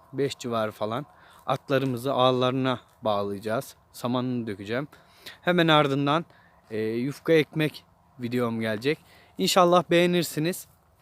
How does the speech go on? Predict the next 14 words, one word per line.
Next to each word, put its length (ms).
Arkadaşlar, 680
videolarımı 520
izlediyseniz 880
lütfen 420
beğenmeyi, 640
e, 60
iyi 220
veya 300
kötü 460
o 140
değerli 560
yorumlarınızı 760
atmayı 500
unutmayın. 560